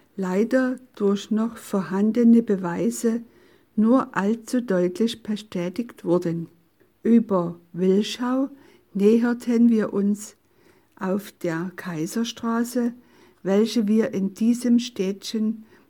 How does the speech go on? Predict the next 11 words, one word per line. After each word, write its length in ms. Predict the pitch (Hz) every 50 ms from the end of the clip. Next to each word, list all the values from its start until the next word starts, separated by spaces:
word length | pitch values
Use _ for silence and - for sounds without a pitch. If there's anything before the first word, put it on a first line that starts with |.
| _ _
wiederfanden, 1080 | - 202 208 - 247 233 240 - 240 220 214 214 214 214 214 214 214 214 214 - - _ _ _ _ _ _ _ _ -
dem 200 | 190 202 202 202
großen 560 | - - 196 202 202 214 233 - 254 240 240
blutigen 840 | - 202 202 202 208 208 233 226 - 220 214 202 202 214 - - - _ _ _
Schlachtfelde, 1000 | - - - 196 180 185 190 - - - - - 196 185 185 175 175 170 170 170 - _ _ _ _ _ _ _ _ _ _ _ _ _ _ _ -
welches 640 | - 190 185 196 233 233 233 269 262 - 277 - -
eine 260 | - 190 196 202 196
Menge 600 | 196 190 185 185 180 202 226 233 247 247 247 254 - - - _ _ _ _ _ _ _ _ _
trauriger 800 | - - - 185 185 202 226 233 247 240 240 - 226 220 220 226 226 - - _ _ _ _ _ _
Merkwürdigkeiten 1300 | 196 185 180 196 214 214 - - 233 233 233 233 226 233 - - - 208 202 208 202 - 214 208 202
verbindet. 880 | - - - 220 - - - 190 180 180 175 170 165 160 160 - -